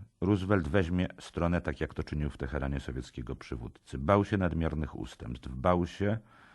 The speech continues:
zgody na kolejne ekspansje sowieckie, bał się zgody prezydenta Stanów Zjednoczonych na uznanie niepodzielnej władzy sowieckiej w Europie Środkowo-Wschodniej. Aby temu przeciwdziałać,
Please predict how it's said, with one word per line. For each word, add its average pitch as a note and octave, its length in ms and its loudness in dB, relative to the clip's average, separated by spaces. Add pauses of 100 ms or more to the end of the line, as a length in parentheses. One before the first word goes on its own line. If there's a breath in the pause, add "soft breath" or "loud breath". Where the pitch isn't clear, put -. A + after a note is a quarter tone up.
(220 loud breath)
zgody D#2 580 2
na D2+ 300 2 (140)
kolejne D#2 720 4 (360)
ekspansje C#2+ 720 -4 (120)
sowieckie, D#2 640 -2
bał D#2+ 280 2
się G2+ 260 -2 (560 loud breath)
zgody C#2+ 480 0
prezydenta D2 580 -2
Stanów D#2+ 320 -2
Zjednoczonych E2+ 800 -2
na D#2+ 220 2 (220)
uznanie E2 720 2 (260)
niepodzielnej D2+ 680 0
władzy C2+ 320 -4
sowieckiej B1+ 460 -8
w - 80 -8
Europie - 320 -6
Środkowo-Wschodniej. - 880 -12 (340)
Aby A#2 200 6
temu G2+ 280 2 (240)
przeciwdziałać, A#1 760 -4